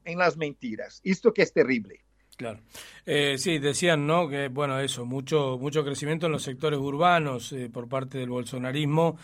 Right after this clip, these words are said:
Speaker 2: eh, con discursos muy vinculados a esto, a, a, a cuestiones racistas, a cuestiones xenófobas, ¿no? A cuestiones de odio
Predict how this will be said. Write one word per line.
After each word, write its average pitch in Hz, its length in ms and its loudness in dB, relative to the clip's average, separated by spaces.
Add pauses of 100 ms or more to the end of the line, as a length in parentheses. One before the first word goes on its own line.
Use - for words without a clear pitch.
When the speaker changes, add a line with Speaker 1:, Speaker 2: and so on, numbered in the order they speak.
(240)
Speaker 2:
eh, 156 240 2
con 180 240 4
discursos 170 580 2
muy 160 180 4
vinculados 147 600 2
a 143 60 -2
esto, 135 220 -4
a, 113 200 -4 (320)
a, 147 300 2
a 160 40 2
cuestiones 160 360 4
racistas, 156 560 2
a 131 60 -2
cuestiones 143 340 -2
xenófobas, 147 680 2
¿no? 165 120 2
A 147 80 4
cuestiones 135 400 -2
de 135 120 0
odio 151 540 4